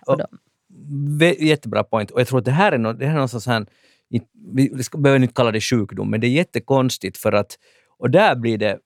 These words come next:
Speaker 2: som du sa, de blir rabiata. Det finns en total oförståelse
Speaker 1: Mm.
Speaker 2: för det
Speaker 1: Att
Speaker 2: här.
Speaker 1: jag är inte en gäst.
Speaker 2: Nej.
Speaker 1: Jag är en journalist som jobbar för YLE.
Speaker 2: Ja.
Speaker 1: Liksom att, att inte sitter du här heller och gör din... Inte gjorde han som gjorde intervjun, gjorde inte heller det liksom
Speaker 2: Nej.
Speaker 1: pro bono bara för
Speaker 2: Ja.
Speaker 1: att det var kiva,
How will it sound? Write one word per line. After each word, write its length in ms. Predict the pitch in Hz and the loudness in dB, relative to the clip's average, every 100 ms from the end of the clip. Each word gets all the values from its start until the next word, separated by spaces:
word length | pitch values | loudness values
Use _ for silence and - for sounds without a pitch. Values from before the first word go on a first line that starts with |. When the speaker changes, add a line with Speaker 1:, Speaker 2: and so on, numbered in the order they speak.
| - | -14
Speaker 2:
som 160 | 117 | -8
du 60 | 113 | -4
sa, 260 | - 123 95 | 2 2 2
de 140 | 101 | -2
blir 120 | 107 | -2
rabiata. 440 | 104 101 113 98 107 | -2 0 0 -2 -4
Det 60 | |
finns 180 | 123 117 | -6 -6
en 60 | 123 | -6
total 440 | 123 - 180 107 | -4 2 2 2
oförståelse 800 | 113 104 92 - 101 85 - - | -2 -8 -12 -12 -10 -10 -12 -6
Speaker 1:
Mm. 240 | 175 156 156 | -2 -2 -2
Speaker 2:
för 80 | |
det 80 | 101 | -2
Speaker 1:
Att 60 | 101 | 2
Speaker 2:
här. 80 | 196 | 4
Speaker 1:
jag 80 | 226 | 4
är 40 | |
inte 140 | 214 175 | 2 0
en 100 | 160 | 0
gäst. 420 | 175 - - - | -2 -2 -12 -16
Speaker 2:
Nej. 160 | - 143 | -2 2
Speaker 1:
Jag 160 | 185 175 165 | 2 2 0
är 120 | - | -2
en 180 | 165 160 | -6 -4
journalist 380 | 180 165 170 - | -4 -2 -2 -2
som 120 | 160 | 0
jobbar 260 | 165 147 | 0 -2
för 120 | - 160 | -4 -2
YLE. 260 | 185 123 - | -2 -2 -2
Speaker 2:
Ja. 160 | 135 - | -2 -2
Speaker 1:
Liksom 340 | 175 151 - 170 | -10 -4 2 2
att, 140 | 170 | 2
att 180 | 180 - | 0 0
inte 240 | 196 202 | 0 0
sitter 240 | - - 170 | -2 0 0
du 100 | 240 | 2
här 180 | 254 214 | 2 2
heller 220 | 202 185 | 0 0
och 60 | 180 | 2
gör 180 | 175 | 2
din... 240 | 170 185 160 - - | 2 0 -4 -8 -4
Inte 180 | 214 | 0
gjorde 160 | 220 190 | 2 2
han 160 | 226 220 | 2 0
som 120 | 185 | 0
gjorde 140 | 180 | 2
intervjun, 420 | 180 196 220 285 | 2 0 0 0
gjorde 180 | 165 160 | 0 0
inte 140 | 185 240 | 0 0
heller 180 | 170 | 0
det 80 | 143 | -2
liksom 160 | 139 143 | -2 0
Speaker 2:
Nej. 60 | - | 2
Speaker 1:
pro 140 | 160 | 0
bono 320 | 147 143 135 | 2 0 -2
bara 200 | 135 - | -2 -2
för 120 | - 156 | 0 -4
Speaker 2:
Ja. 40 | |
Speaker 1:
att 60 | 147 | -2
det 60 | |
var 80 | 147 | -4
kiva, 300 | 147 156 123 | -2 -2 -2